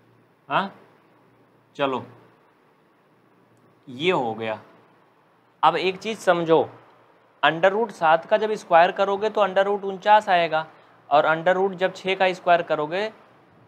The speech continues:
या फिर तुम कुछ मत समझो, इतना जान लो, किसी भी संख्या पर अगर वर्गमूल लगा है, अगर उसका square करते हैं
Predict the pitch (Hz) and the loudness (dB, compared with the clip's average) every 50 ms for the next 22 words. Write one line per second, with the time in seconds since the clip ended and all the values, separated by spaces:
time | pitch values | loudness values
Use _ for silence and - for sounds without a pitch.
0 | - _ _ _ 139 151 156 151 170 165 - 180 180 170 175 180 170 170 170 170 | -20 _ _ _ -6 -4 -4 -4 -4 -6 -6 -6 -6 -6 -6 -6 -6 -4 -2 0
1 | 165 151 - - 151 143 143 143 170 175 165 - 151 147 147 135 131 127 123 123 | 0 0 0 -2 -4 -4 -2 -2 -2 -2 -2 -2 -2 -2 0 2 2 2 0 -2
2 | 127 139 165 175 175 - - - - - _ _ - - - - - - 170 170 | -4 -6 -6 -6 -8 -12 -20 -20 -20 -20 _ _ -20 -20 -20 -20 -10 -8 -8 -6
3 | - 208 214 214 220 202 196 180 175 170 180 185 185 185 190 185 175 170 180 170 | -6 -6 -6 -4 -4 -4 -4 -4 -4 -2 -2 -2 0 2 2 2 2 2 2 2
4 | 160 160 165 160 160 165 175 190 196 170 131 123 113 113 110 107 - - - _ | 4 2 2 2 0 -4 -6 -6 -4 -4 -4 -4 -4 -6 -8 -8 -10 -14 -20 _
5 | _ _ _ _ _ _ _ - - 175 180 185 185 185 - 202 190 180 175 - | _ _ _ _ _ _ _ -4 -2 0 0 -2 -2 -2 -2 -2 -2 -2 -4 -2
6 | - 170 165 165 180 175 175 143 131 135 - 131 131 156 180 | 2 4 4 4 4 2 0 -2 -4 -2 -4 -6 -6 -6 -10